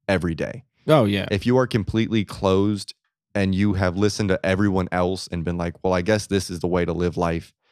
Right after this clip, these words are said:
Speaker 1: and you just go down that path farther and farther and farther, and you never develop who you are, at some point, it's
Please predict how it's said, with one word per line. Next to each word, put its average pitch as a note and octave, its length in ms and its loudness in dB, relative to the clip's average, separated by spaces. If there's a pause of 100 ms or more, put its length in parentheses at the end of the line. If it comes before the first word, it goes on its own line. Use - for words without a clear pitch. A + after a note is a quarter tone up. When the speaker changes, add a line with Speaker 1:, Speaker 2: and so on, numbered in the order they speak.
(720)
Speaker 1:
and G2+ 140 2
you G2 120 2
just F#2 280 -2
go G2 220 2
down F#2+ 200 0
that F#2 160 -2
path F2+ 320 -2
farther F#2+ 360 2
and E2+ 120 -6
farther F#2 280 0
and E2+ 100 -8
farther, F2 360 0
and F2 200 -2
you F2+ 80 0
never G2+ 460 2
develop F2+ 500 -2
who G2+ 200 0
you F#2 220 0
are, F#2 460 0 (560)
at - 200 -2
some D#3+ 340 2
point, F2+ 400 0 (380)
it's G#2 240 -2